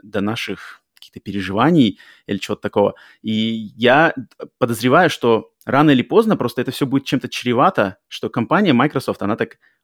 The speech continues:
оп, и вдруг поменяет свою политику, и все такие поймут: "Блин, а щас я уже, я уже сижу на геймпассе полгода, год, и вроде уже как бы отказаться-то, слезть с этой иглы, иглы я не могу",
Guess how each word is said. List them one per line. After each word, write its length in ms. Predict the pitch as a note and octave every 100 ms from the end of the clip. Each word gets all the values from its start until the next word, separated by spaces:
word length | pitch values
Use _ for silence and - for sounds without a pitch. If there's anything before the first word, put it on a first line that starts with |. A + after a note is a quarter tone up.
| -
оп, 160 | - D#3
и 40 |
вдруг 280 | B2 F#3 -
поменяет 420 | - D#3+ E3+ C3+ A2+
свою 140 | A2+
политику, 360 | A#2+ E3 - A#2
и 20 |
все 100 | B2+
такие 160 | - -
поймут: 240 | C3 G#2+
"Блин, 260 | F#2 F3+ E3+
а 60 | A2
щас 240 | E3 D3+
я 80 | C3+
уже, 180 | C3 C#3
я 140 | C3+
уже 160 | C#3 B2+
сижу 220 | C3+ C3+
на 120 | D3+
геймпассе 460 | A#2 B2 A#2+ C3+ B2+
полгода, 520 | - A#2+ A#2 F3 D3+
год, 360 | A#2+ A2+ F3 - - - _
и 80 | A2+
вроде 220 | B2+ C#3
уже 140 | B2
как 140 | A#2+ A#2
бы 80 | A#2+
отказаться-то, 480 | - B2+ D3 -
слезть 280 | G#2+ C3+ B2+
с 40 | A2+
этой 180 | A2
иглы, 200 | A2 B2+
иглы 380 | C3+ - G#2+ A#2+
я 80 | G#2
не 100 | G2+
могу", 420 | G#2 G#2+ D#3+ A3+